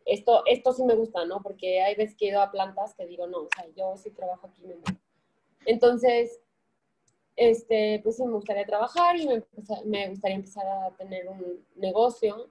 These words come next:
Todavía tengo que pensar qué es lo que quiero poner de negocio, pero, pero, pues ya sabes, o sea, mi, mi vida, o sea, bueno, estoy acostumbrada a que mi vida está así súper rápida, todo el tiempo me estoy moviendo,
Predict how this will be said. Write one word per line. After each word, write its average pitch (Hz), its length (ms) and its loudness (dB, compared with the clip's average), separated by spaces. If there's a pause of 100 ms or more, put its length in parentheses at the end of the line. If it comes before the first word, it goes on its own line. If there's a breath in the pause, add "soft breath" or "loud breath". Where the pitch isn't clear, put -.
(140)
Todavía 196 200 -4
tengo 180 200 -12
que - 80 -16
pensar 185 500 -4 (760)
qué - 100 -10
es - 40 -6
lo - 100 -6
que - 120 -20
quiero 180 160 -6
poner 175 240 -2
de 175 80 -6
negocio, 202 520 -2
pero, - 300 -4 (1200)
pero, 208 1040 4 (920)
pues 254 120 2
ya 311 140 6
sabes, 285 280 2
o 233 80 -6
sea, 240 160 0
mi, 233 300 -2
mi 247 140 -6
vida, 262 280 -4 (220)
o 240 60 -6
sea, 233 180 -4
bueno, 208 360 -8 (140)
estoy 214 300 -2
acostumbrada 226 440 -4
a - 20 -10
que 220 120 0
mi 208 120 -2
vida 185 200 -6
está 208 220 -14
así 202 180 -16
súper 190 320 -8
rápida, 190 400 -4
todo 196 120 -6
el 185 60 -14
tiempo 185 240 -10
me 190 80 -12
estoy 185 200 -12
moviendo, 185 520 -4